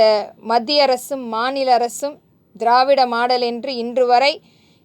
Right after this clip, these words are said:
இவர்களாக சொல்லிக் கொண்டிருக்கிறார்கள். இதை அனைத்துமே முறைப்படுத்தி,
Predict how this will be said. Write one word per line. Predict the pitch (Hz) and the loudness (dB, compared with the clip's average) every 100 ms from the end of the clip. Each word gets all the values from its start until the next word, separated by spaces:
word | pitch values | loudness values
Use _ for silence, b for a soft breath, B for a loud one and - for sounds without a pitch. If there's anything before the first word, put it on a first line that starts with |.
| - | -8
இவர்களாக | 254 339 320 302 285 294 | -2 0 2 2 2 0
சொல்லிக் | 294 262 262 254 | 0 0 -2 -4
கொண்டிருக்கிறார்கள். | 254 240 240 208 233 226 226 233 220 | -4 -2 -4 -2 0 2 0 -2 -4
இதை | 226 214 | -4 -2
அனைத்துமே | 226 254 339 - 320 294 302 | -2 -2 -4 -4 -4 -4 -4
முறைப்படுத்தி, | 240 262 294 311 277 262 302 | 0 0 0 0 0 -2 -4